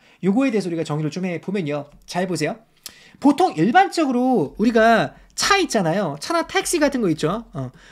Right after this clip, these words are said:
요런 걸 탈 때는요, "Get in the car." 이렇게 말합니다. "Hey, get in, get in, get in the car." 이렇게 말을 많이 합니다. 알겠죠? 그 다음 get out, get out the car, get out the taxi.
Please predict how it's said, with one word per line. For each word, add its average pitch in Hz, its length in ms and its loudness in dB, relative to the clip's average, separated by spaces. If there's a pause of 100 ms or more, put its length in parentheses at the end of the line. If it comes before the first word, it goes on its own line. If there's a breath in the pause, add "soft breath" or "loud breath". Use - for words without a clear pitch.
(140 loud breath)
요런 339 200 2
걸 339 100 0
탈 311 160 2
때는요, 233 680 -2
"Get 190 140 -2
in 240 80 -4
the 220 120 -8
car." 156 300 0
이렇게 254 160 -4
말합니다. 170 280 -2
"Hey, 320 180 -2
get 202 100 -4
in, 262 220 -8
get 254 160 0
in, 247 280 -4
get 202 80 0
in 294 140 -2
the - 60 -12
car." 233 280 0 (280 soft breath)
이렇게 226 540 -2
말을 170 180 0
많이 151 180 -4
합니다. 156 360 -6 (200)
알겠죠? 185 440 -8
그 202 80 -4
다음 190 180 -4
get 165 180 0
out, 147 420 -4
get 180 140 -2
out 208 160 -2
the - 60 -12
car, 135 240 -4 (160)
get 180 120 -4
out 185 100 -4
the 175 80 -6
taxi. 160 340 -8